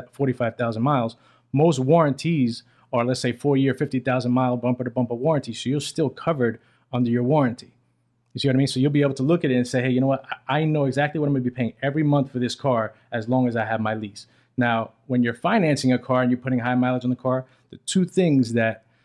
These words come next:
lower the value of the car quickest is the amount of mileage you put on it and,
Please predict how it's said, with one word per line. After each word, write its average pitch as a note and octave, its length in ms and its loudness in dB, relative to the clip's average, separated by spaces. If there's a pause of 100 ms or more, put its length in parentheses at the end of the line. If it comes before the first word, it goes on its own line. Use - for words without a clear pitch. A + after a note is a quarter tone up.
(360)
lower D#3+ 300 4
the D3+ 100 0
value C#3+ 280 2
of C3 60 -2
the C3 60 -2
car C3 200 -2
quickest E3+ 440 -2 (240)
is A#2 160 -4
the A2 80 -4
amount C3+ 240 0
of E3 60 2
mileage E3 260 2
you E3+ 60 -4
put E3 160 0
on E3+ 140 2
it F3 180 -2 (140)
and, A2 200 -4